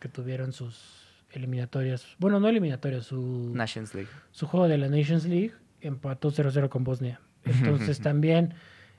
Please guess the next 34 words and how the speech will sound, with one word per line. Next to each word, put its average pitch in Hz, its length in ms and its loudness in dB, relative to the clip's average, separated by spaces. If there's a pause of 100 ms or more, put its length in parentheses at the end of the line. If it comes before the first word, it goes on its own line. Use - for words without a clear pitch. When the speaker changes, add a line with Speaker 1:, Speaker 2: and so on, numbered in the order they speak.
(240)
Speaker 1:
es, - 760 -4
a 175 100 -2
veces 202 300 6
eso 202 180 4
no 190 140 8
es 175 100 4
tan 175 180 6
alentador, 135 520 2
que, 156 240 -4 (300)
que 151 560 0 (300)
le 160 160 0
ganas 226 460 4
o 151 60 0
juegas 180 260 4
bien 185 140 4
contra 160 240 2
un 165 80 4
rival 160 420 4 (440)
como 151 200 -2
históricamente 160 580 2
bueno, 156 420 4
y 160 80 -4
luego 165 200 6
al 151 300 2
siguiente 151 320 0
juego 151 140 4
del 147 100 2
rival 139 260 0
ves 139 160 -2
que - 80 -4
no 143 120 2
juegan 135 260 -2
nada. 123 160 -6
Entonces, 117 240 -10